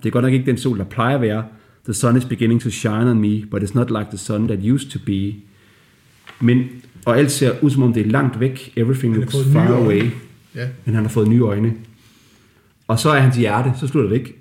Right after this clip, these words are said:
Speaker 1: Jeg læser sidste, øh, vers op her. "Well, my heart's in the highland at the break of day." Det er en ny dag.
Speaker 2: Ja.
Speaker 1: "Over the hills and far away. There's a way to get there, and I'll figure it out somehow." Jeg skal nok finde vejen, ikke?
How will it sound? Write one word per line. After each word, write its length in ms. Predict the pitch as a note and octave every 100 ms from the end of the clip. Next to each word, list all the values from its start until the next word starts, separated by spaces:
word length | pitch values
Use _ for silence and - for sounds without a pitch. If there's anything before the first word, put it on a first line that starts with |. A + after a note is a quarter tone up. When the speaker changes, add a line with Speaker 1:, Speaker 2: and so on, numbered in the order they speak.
| _ _ -
Speaker 1:
Jeg 140 | G#2+
læser 220 | A2 G#2
sidste, 340 | F#2 A2+ A#2 G2
øh, 380 | F2+ - F#2+ F2+
vers 240 | G2 F#2+
op 140 | G2+
her. 160 | G#2+ F#2+ G2+ - _ -
"Well, 260 | A#2 A#2 A#2+
my 140 | A2
heart's 480 | G2+ A2 A2+ A#2 - -
in 80 |
the 100 | G2 -
highland 420 | G#2 A2+ G#2 G2 G2+ -
at 100 | G2
the 100 | G2
break 380 | E2+ G2+ F#2+ G2
of 60 | G2 -
day." 280 | F#2 F2+ F#2+ - _
Det 60 | F#2+
er 40 |
en 60 | F#2
ny 160 | G#2+ G#2+
dag. 320 | G2+ - - _
Speaker 2:
Ja. 60 | A2+ G#2+ - _
Speaker 1:
"Over 260 | B2+ B2+ C#3
the 100 | G2+
hills 340 | G2 G2 G2
and 100 | F#2+
far 280 | - F#2 F2+
away. 340 | G2 F2+ F2+ G2 - _ _ _ _ - - -
There's 180 | G#2 A2+
a 20 |
way 280 | G#2+ A#2 C3
to 100 | C3 -
get 140 | B2 B2
there, 240 | G2 F#2+ G2 - - -
and 120 | G#2
I'll 100 | F#2 F#2
figure 220 | A2 G#2+
it 60 | G2+
out 180 | G#2 G2+
somehow." 460 | A2 G2 F#2 F#2+ A#2 - _ -
Jeg 80 | F2+
skal 120 | F2+
nok 140 | F#2+
finde 240 | - G2 F#2
vejen, 220 | G#2 G#2+
ikke? 180 | A#2+